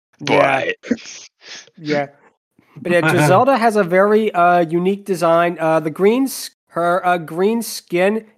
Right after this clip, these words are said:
Speaker 1: it does remind me of Maleficent in particular. The,
Speaker 2: Eh.
Speaker 1: uh, red dress actually is a really good contrast to it, and the black hair with the white stripe in it,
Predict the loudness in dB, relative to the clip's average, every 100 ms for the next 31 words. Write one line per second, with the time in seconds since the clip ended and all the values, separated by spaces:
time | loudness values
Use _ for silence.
0 | -12 -4 -2 0 0 0 2 2 0 0
1 | 0 0 -4 -6 -6 -6 -6 -8 -6 -8
2 | -4 0 0 0 -4 _ -2 0 2 0
3 | -2 _ -4 -4 -4 0 2 2 -2 -6
4 | -4 -4 -2 -2 -2 -2 -6 -8 -4 -2
5 | 0 0 -2 -4 -4 0 0 -2 -4 -2
6 | -2 -4 -18 _ -10 -2 0 -2 -2 0
7 | 0 0 -2 0 0 0 -4 -4 -2 -2
8 | 0 -2 -2